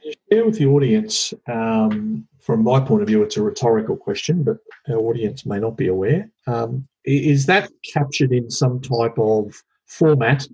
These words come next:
that then can be distributed to people dealing with that family office to give them a snapshot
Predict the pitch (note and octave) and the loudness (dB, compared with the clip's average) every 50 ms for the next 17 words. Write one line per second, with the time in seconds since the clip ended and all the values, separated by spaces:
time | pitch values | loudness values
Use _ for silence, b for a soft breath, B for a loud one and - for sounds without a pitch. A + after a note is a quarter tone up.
0 | _ _ - - - _ _ _ - B2+ C3 C3 B2 A2+ A2+ B2+ C3 C3+ C3+ - | _ _ -20 -20 -20 _ _ _ -2 0 0 0 0 0 0 2 4 4 4 4
1 | D3 B2+ B2+ A#2+ A2+ A2 A2+ A2 - - B2 A2+ A2 A#2 A2 A2+ G#2+ - - - | 2 2 2 0 0 0 -4 -6 -4 -4 -6 -4 -4 -2 -4 -4 -4 -6 -6 -4
2 | - A#2+ A2 - - G#2+ G#2+ A2+ C3 A#2 A#2+ B2+ B2+ A#2 A2+ A2 A2 - - A2 | -4 -4 -4 -2 -4 -6 -4 0 0 2 2 2 2 0 0 -4 -6 -4 -4 -6
3 | G#2+ - - A2+ A2 G#2+ G#2+ G#2+ G#2 G#2+ G#2+ G#2+ - - G#2+ - - - A2 - | -6 -6 -6 -4 -4 -4 -4 -6 -6 -6 -6 -6 -4 -6 -6 -6 -4 -6 -4 -2
4 | C#3 B2+ B2 B2 A#2 G#2+ A2 G#2+ - - - C#3 A#2 A#2 - - - A#2 A2 G#2+ | 0 -2 0 0 -2 -2 -2 -2 -2 -2 0 0 -2 -2 -2 -2 0 0 0 -2
5 | - | -4